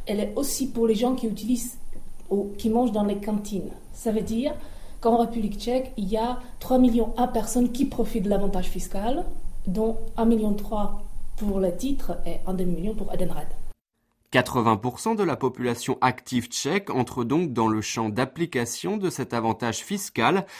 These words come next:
Speaker 2: un avantage qui consiste en fait en une défiscalisation de l'argent fourni par l'employeur à son employé.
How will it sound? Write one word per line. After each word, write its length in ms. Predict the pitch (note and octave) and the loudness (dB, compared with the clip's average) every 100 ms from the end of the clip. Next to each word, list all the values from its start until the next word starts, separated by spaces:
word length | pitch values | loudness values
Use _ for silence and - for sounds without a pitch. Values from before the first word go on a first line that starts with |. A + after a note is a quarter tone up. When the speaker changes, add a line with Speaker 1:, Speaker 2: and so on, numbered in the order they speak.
| - - | -18 -2
Speaker 2:
un 200 | A2 A2+ | 0 2
avantage 480 | G#2+ A2 F#3+ G#3 - | 2 2 0 -2 -4
qui 120 | A#2 | -6
consiste 440 | A#2+ A#2 C3+ - | -4 -4 -4 -4
en 100 | A2+ | -4
fait 320 | G2+ F#3 G3 | -2 -4 -2
en 140 | A#2+ A2 | -2 0
une 240 | G#2+ G2+ | 0 0
défiscalisation 1120 | G#2 F#3+ - F3 - A#2 D#3+ C3 A2 - G3 | 2 0 0 -6 -2 -2 0 0 0 -2 -2
de 100 | G3 | 0
l'argent 400 | A#2+ A2+ B2+ E3+ | 2 2 2 0
fourni 460 | G#3 - C3 C#3 G3+ | 0 -2 -2 0 -2
par 220 | - A#2 | 0 2
l'employeur 680 | C#3+ F#3+ C#3+ A2 A#2 B2 - | 2 2 0 0 2 2 0
à 60 | A#2 | -2
son 220 | - C3 | 0 2
employé. 580 | B2 C3 B2 A#2 A2 | 2 0 0 0 0